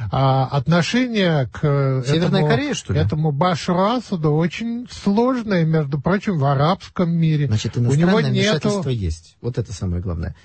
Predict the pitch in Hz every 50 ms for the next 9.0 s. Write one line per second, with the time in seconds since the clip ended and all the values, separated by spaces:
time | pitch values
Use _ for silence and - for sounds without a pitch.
0 | _ _ - - - - 131 - 127 117 104 92 101 92 147 139 143 160 - -
1 | 170 156 185 202 208 - - 156 170 170 139 180 165 170 170 165 - - - 170
2 | 170 170 160 - 175 170 - - 180 147 - - - 165 160 160 156 151 147 127
3 | 110 - - 101 135 131 127 123 120 - 135 135 139 160 190 208 - - 117 117
4 | 113 131 139 135 - 120 - - 131 139 151 143 110 92 98 82 - 98 101 120
5 | 120 147 175 147 104 - - 117 107 101 87 82 87 85 82 95 98 107 - _
6 | _ _ _ _ - - 120 127 - 143 131 127 127 110 110 104 - 117 110 113
7 | 117 117 - - - 110 104 - - 110 95 98 98 110 104 98 - 135 147 165
8 | 147 104 92 98 90 - 98 95 90 92 90 87 92 90 90 87 90 87 87